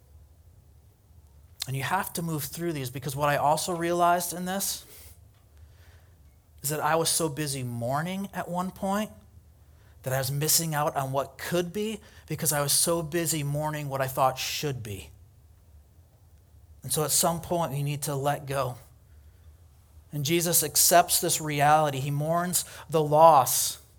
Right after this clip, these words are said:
and then he submits it all to God's will. And he says, "My Father,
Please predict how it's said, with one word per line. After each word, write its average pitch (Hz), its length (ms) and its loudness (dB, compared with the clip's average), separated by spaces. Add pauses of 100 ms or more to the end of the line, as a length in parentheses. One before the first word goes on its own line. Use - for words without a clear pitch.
(720)
and 139 100 -6
then 147 100 0
he 151 80 -2
submits 151 600 0
it 160 80 -2
all 131 220 0
to 135 100 -6
God's 123 420 -2
will. 110 320 -8 (1400)
And 131 100 -8
he 131 40 -4
says, 143 280 0
"My 139 160 -4
Father, 196 560 0